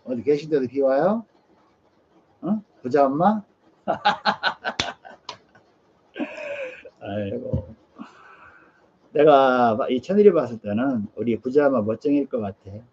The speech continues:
<laughs> 뭐 이게, 아, 뭐 잘, 그러니까 이쁘게, 이쁘게, 이쁘게 생기고 안 생-, 그게 문제가 아니고 우리 부자 엄마는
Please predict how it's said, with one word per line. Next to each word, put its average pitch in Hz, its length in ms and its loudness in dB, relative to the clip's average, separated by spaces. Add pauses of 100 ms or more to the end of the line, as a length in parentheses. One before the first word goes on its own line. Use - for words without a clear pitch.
(400)
<laughs> 151 1040 -6 (1160)
뭐 135 200 2
이게, 131 300 2 (680)
아, 104 1120 -4 (180)
뭐 123 180 -8
잘, - 200 -6
그러니까 131 340 -4 (100)
이쁘게, 247 360 4
이쁘게, 226 480 2
이쁘게 214 480 0
생기고 214 360 6
안 180 140 2
생-, 202 160 0
그게 160 160 -2
문제가 156 340 -2
아니고 120 600 4 (580)
우리 127 160 -4
부자 123 320 0
엄마는 113 540 -2